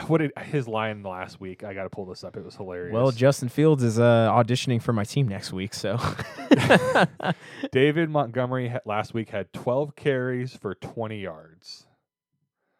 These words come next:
Speaker 2: Montgomery did?
Speaker 1: Yeah.
Speaker 2: He had a couple touchdowns, though, didn't he?
Speaker 1: Yeah, he, he
Speaker 2: Oh,
Speaker 1: had,
Speaker 2: okay.
Speaker 1: he had,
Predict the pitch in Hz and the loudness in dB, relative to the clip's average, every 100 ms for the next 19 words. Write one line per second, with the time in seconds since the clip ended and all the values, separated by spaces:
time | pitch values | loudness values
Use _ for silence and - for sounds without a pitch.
0 | _ _ _ _ _ _ - 120 110 180 | _ _ _ _ _ _ -6 -2 2 2
1 | 240 247 285 _ 110 - - - 160 185 | 2 0 -2 _ -10 -10 -12 -4 0 0
2 | - 160 117 185 - 90 98 92 127 151 | 0 -4 -4 -6 -6 -10 -8 -6 -2 0
3 | 101 135 139 135 139 104 123 135 127 117 | 0 -2 -4 0 2 0 -2 0 0 -2